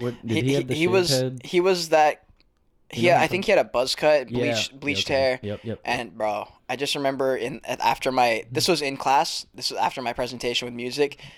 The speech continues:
Speaker 2: I remember I was like, "All right, any questions?" And I started to walk off, and I was like, "Yes." And I just see, like, a, um, <laughs> and I was like, "What?" And he's like,
Speaker 1: <laughs>
Speaker 2: "So, like, the, um,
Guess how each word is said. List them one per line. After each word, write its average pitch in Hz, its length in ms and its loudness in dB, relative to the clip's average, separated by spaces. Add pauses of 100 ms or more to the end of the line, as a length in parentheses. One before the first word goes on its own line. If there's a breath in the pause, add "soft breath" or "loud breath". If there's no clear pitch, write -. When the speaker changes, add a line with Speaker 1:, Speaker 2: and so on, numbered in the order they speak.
(120)
Speaker 2:
I 135 100 4
remember 143 280 2
I 127 100 6
was 127 120 0
like, 127 120 -2
"All 185 60 4
right, 226 140 4
any 208 120 0
questions?" 220 480 -2
And 151 80 -6
I 131 80 -4
started 139 320 -4
to 120 80 -8
walk 131 380 0
off, 165 300 4
and 143 80 -10
I - 20 -10
was 127 120 -10
like, - 200 -16
"Yes." - 320 -12 (320 loud breath)
And 127 100 -8
I 131 80 -2
just 135 200 -4
see, 139 140 -2
like, 120 140 -4
a, 107 100 -6 (380 soft breath)
um, 220 280 -2 (420)
<laughs> - 0 - (480 loud breath)
and 339 80 -4
I - 80 -2
was - 220 -8
like, - 200 -4 (480)
"What?" 160 480 2 (400 loud breath)
And 285 320 2
he's 269 180 2
like, 269 340 6
Speaker 1:
<laughs> - 320 4
Speaker 2:
"So, 285 260 8
like, 277 300 4
the, 226 120 4
um, 262 340 6